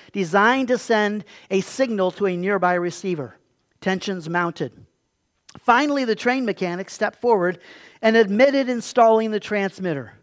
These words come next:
Was he a terrorist or a disgruntled employee looking for revenge? No, the mechanic worked the graveyard shift and had installed the motion detector to sound an alarm in his work area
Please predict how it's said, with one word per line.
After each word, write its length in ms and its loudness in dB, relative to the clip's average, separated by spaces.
Was 160 0
he 80 2
a 60 2
terrorist 680 4
or 120 2
a 60 2
disgruntled 560 0
employee 440 2
looking 260 -2
for 140 -2
revenge? 640 0
No, 420 2
the 80 -8
mechanic 420 -4
worked 300 -2
the 80 -12
graveyard 580 0
shift 300 -6
and 100 -4
had 140 -2
installed 640 0
the 60 -2
motion 360 2
detector 440 -2
to 80 -4
sound 360 -2
an 80 -2
alarm 480 2
in 100 0
his 160 -2
work 260 0
area 460 0